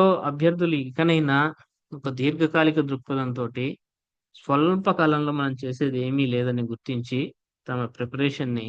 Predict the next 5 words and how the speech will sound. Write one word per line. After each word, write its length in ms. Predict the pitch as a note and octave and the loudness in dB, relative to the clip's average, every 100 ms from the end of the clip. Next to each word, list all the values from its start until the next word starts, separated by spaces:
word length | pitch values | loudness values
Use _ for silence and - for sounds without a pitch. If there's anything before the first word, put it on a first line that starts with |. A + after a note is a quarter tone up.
| B2+ _ _ _ _ | -10 _ _ _ _
ముందుకు 340 | B2+ B2 C3 B2+ | -2 0 0 -2
తీసుకెళ్ళినప్పుడే 880 | B2+ A#2 - A2+ A2+ A2 D3+ E3 A#2 C3+ - _ _ _ _ | -4 -6 -6 -6 -6 -8 0 2 2 -2 -10 _ _ _ _
అద్భుతమైన 560 | B2+ C#3 F3 F3 D#3+ C#3 | -4 0 0 4 4 2
ఫలితాలు 440 | C#3 B2 B2+ B2 | 2 2 2 2
వస్తాయనేది 600 | A2+ - A#2+ A#2 A#2 A2+ | 0 -2 -2 -2 0 0